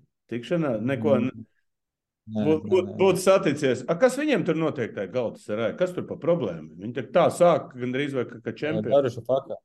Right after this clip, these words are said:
Speaker 2: Darušafaka.
Speaker 1: Darušafaka, sorry. Jā, es visu laiku.
Speaker 2: Jā, viņiem, cik man te treneris stāstīja, ka viņiem ir kaut kāds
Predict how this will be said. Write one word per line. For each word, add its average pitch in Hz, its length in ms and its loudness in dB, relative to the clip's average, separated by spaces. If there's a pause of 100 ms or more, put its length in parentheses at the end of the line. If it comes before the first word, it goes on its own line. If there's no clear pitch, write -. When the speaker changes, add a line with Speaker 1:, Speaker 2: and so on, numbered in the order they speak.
Speaker 2:
Darušafaka. 120 320 0
Speaker 1:
Darušafaka, 170 600 4
sorry. 110 360 2 (400)
Jā, 98 100 -6
es 90 160 -8
visu 104 160 -10
laiku. 101 140 -2
Speaker 2:
Jā, 113 80 6 (160)
viņiem, 139 400 -2 (280)
cik 135 220 -6
man 110 220 0
te 104 180 -2
treneris 127 560 -4
stāstīja, 135 480 0
ka 123 80 -6
viņiem 127 320 -4
ir 107 80 -4
kaut 127 260 -2
kāds 107 440 -6